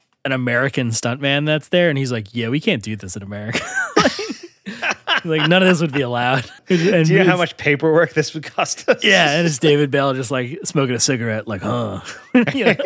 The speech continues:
Speaker 2: Incredible. Uh, yeah, but I think Michelle Yeoh, like, she's fine in the movie. It's just, like,
Speaker 1: Oh,
Speaker 2: there's,
Speaker 1: yeah.
Speaker 2: there's just nothing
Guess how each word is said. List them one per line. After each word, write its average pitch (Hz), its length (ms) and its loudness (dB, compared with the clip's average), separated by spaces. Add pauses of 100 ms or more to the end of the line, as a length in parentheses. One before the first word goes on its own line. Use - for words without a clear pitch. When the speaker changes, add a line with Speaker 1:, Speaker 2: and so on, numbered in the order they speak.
(2500)
Speaker 2:
Incredible. 101 580 -6
Uh, 123 400 -2
yeah, 160 220 -2
but 190 140 2
I 254 80 2
think 294 140 -8
Michelle 254 280 -2
Yeoh, 208 280 2
like, 175 140 0
she's - 200 -10
fine 165 380 0
in 110 60 -6
the 107 60 -8
movie. 110 220 -6
It's 117 100 -4
just, 131 140 -6
like, 175 100 4
Speaker 1:
Oh, 131 60 0
Speaker 2:
there's, 135 120 0
Speaker 1:
yeah. 131 120 -4 (280)
Speaker 2:
there's 170 120 -4
just 196 120 -4
nothing 165 680 -2